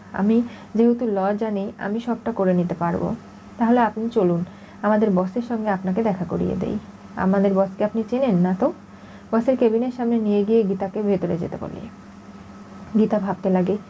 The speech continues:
তার বাবার গলায় বেল পরানো হয়েছিল। পদ্ম বলেছিল, "কেউ বলবে না উকিল দিদি, তুমি আর কোর্টে যেও না, কেস লড়ো না, তাহলে সব কিছু শেষ হয়ে যাবে।"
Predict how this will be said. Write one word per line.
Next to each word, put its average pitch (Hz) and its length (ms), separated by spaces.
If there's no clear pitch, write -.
তার 214 140
বাবার 208 280
গলায় 220 240
বেল 196 240
পরানো 185 280
হয়েছিল। 185 440
পদ্ম 214 240
বলেছিল, 247 420
"কেউ 254 180
বলবে 220 280
না 196 120
উকিল 190 220
দিদি, 180 240
তুমি 233 180
আর 233 100
কোর্টে 233 240
যেও 208 240
না, 202 220
কেস 208 180
লড়ো 196 240
না, 175 220
তাহলে 202 280
সব 226 220
কিছু 202 180
শেষ 180 220
হয়ে 165 180
যাবে।" - 240